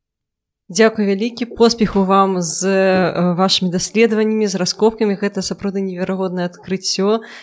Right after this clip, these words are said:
для Беларусі і для сусвету. Я ўпэўненая, што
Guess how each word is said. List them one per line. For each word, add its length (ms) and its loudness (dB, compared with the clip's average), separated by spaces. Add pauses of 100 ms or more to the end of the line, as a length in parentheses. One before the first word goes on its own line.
(100)
для 260 -2
Беларусі 640 -2
і 100 -4
для 180 -4
сусвету. 760 0 (320)
Я 260 -4
ўпэўненая, 480 -2
што 480 -4